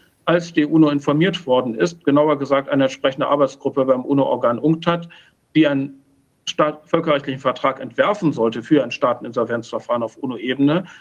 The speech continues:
was in Europa für einen Schmuh gelaufen ist und dass es hier nur um drastischen Sozialabbau und Privatisierung von, äh, der ganzen Daseinsvorsorge und fast allem Hoheitlichen geht. Und deswegen ist,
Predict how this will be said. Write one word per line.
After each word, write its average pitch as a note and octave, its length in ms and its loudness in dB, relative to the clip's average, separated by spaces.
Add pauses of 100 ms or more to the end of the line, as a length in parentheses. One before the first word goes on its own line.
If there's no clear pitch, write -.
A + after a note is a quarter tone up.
(280)
was E3+ 240 0
in D#3+ 160 2
Europa E3+ 340 0
für E3 140 -2
einen D3 80 0
Schmuh G3 240 2
gelaufen B2+ 480 0
ist E3 200 -4 (260)
und C#3+ 80 -6
dass C#3 120 0
es C#3 140 -12
hier F3 160 2
nur F3 240 4
um D3 100 -2
drastischen D3+ 520 -2
Sozialabbau D3 800 0 (220)
und D3+ 80 -10
Privatisierung D3+ 920 0 (260)
von, C3 400 -2 (100)
äh, C#3 160 2
der B2 120 0
ganzen E3 360 0
Daseinsvorsorge C#3+ 800 0
und C3 100 -4
fast C#3 280 -2
allem C#3 220 2
Hoheitlichen C3+ 500 -2
geht. B2 340 -8 (460)
Und C#3 200 -2
deswegen D3+ 800 -4 (600)
ist, - 440 -4